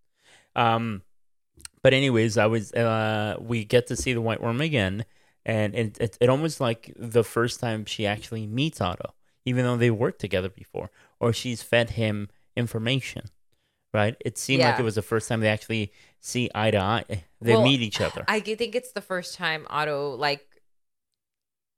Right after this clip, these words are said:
Speaker 2: Otto actually i-, is, I mean, well, she's actually, like, a figure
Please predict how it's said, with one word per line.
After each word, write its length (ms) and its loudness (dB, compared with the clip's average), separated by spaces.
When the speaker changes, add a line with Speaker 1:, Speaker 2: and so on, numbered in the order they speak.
Speaker 2:
Otto 680 0
actually 1600 -6
i-, 300 -2
is, 560 -2
I 120 6
mean, 260 0
well, 140 10
she's 220 0
actually, 380 4
like, 220 4
a 80 0
figure 800 -2